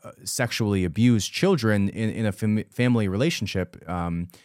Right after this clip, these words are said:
at least a family member is, right? So, so keeping secrets is not a safe thing to do in a family, right? You shouldn't be able to, uh, t-, teach a child that teaching a se-,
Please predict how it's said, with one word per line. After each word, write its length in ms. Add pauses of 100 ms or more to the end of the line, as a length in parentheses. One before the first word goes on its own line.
(260)
at 100
least 260
a 80
family 300
member 300
is, 180
right? 160
So, 160
so 300 (500)
keeping 300
secrets 340
is 80
not 140
a 40
safe 240
thing 220
to 100
do 280
in 80
a 20
family, 460 (340)
right? 320
You 80
shouldn't 300
be 120
able 200
to, 420
uh, 200 (200)
t-, 160
teach 300
a 40
child 380
that 140
teaching 320
a 60
se-, 240